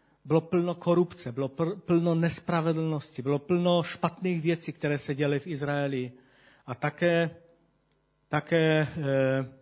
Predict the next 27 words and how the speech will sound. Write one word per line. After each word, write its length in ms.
Židé 400
byli 220
pod 300
nadvládou 840
Říma, 800
tak 200
očekávali 640
na 100
Mesiáše. 640
Říkali 340
si, 280
konečně, 600
aby 200
přišel 580
a 100
vysvobodil 760
nás 420
z 260
té 300
nadvlády 580
Říma 420
a, 340
a 40
z 80
toho 220
všeho 280
špatného. 720